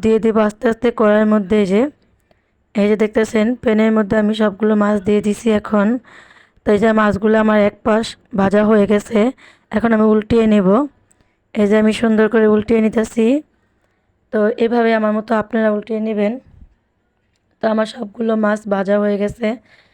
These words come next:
এখন আমি একটা, আহ, বাটির মধ্যে সবগুলো মাছ তুলে নেব। এই যে সবগুলো মাছ তুলে নিতেছি। তো এখন আমি আবারও যেগুলো মাছ ছিল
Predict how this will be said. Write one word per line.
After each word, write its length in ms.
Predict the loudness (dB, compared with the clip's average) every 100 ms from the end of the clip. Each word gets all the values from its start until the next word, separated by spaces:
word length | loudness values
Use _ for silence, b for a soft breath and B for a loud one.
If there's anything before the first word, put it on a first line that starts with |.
| b b -6
এখন 180 | -4 -2 -2
আমি 80 | -2 -4
একটা, 180 | -2 -2 -4 _ _ _ _ _
আহ, 300 | -4 -2 -2 -2
বাটির 260 | -2 -2 -2
মধ্যে 180 | -2 -2
সবগুলো 300 | -2 -2 -2 0
মাছ 140 | 0 -4 _ -4
তুলে 200 | -2 0
নেব। 160 | -2 0 -2 -4 _ _ _ _ -12
এই 160 | -8 -6
যে 120 | -6 -6 -8 _ _ _ _ -8
সবগুলো 400 | -6 -4 -2 -2 -2
মাছ 120 | -4 -4
তুলে 180 | -4 -2 -2
নিতেছি। 420 | -4 -6 -6 -6 -6 -4
তো 60 | -4 -4
এখন 200 | -4 -2 -2 -2
আমি 160 | -4 -6 -12 b b b b
আবারও 400 | -10 -4 -2 0 -2 0
যেগুলো 960 | 0 0 -6 _ _ _ -4 -2 0 0 -2
মাছ 160 | -4 -8 -12
ছিল 200 | -4 0